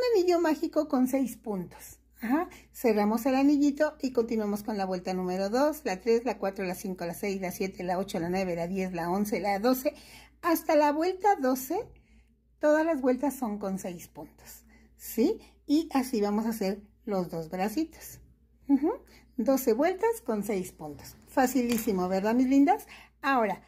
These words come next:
vamos a rematar y dejamos hilito para coser el brazo al cuerpo.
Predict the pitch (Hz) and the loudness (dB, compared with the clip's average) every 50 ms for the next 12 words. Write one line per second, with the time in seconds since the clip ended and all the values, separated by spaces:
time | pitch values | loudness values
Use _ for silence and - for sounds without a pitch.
0 | - - - - - - 214 214 226 254 254 269 330 302 311 302 302 311 302 - | -20 -20 -18 -12 -6 -2 0 0 2 2 2 2 2 2 4 4 4 4 2 4
1 | 302 277 294 320 - - 294 240 240 208 214 214 202 202 208 226 226 - - - | 4 4 4 2 0 -2 0 2 2 2 0 -2 -4 -2 -4 -4 -6 -6 -4 -4
2 | 262 247 247 226 226 254 247 254 285 285 285 285 285 311 302 294 - 330 302 349 | -2 -2 -2 -2 -2 -2 0 2 2 2 2 2 2 0 -2 0 2 2 2 2
3 | 415 - - _ _ _ _ _ _ _ _ - - 233 226 208 196 190 190 190 | 2 0 -4 _ _ _ _ _ _ _ _ -6 0 0 2 2 2 0 -2 -2
4 | - 262 - - - 226 220 220 - - 175 156 147 - - - | -2 -4 -6 -4 -4 -4 -4 -4 -6 -8 -8 -8 -10 -12 -18 -20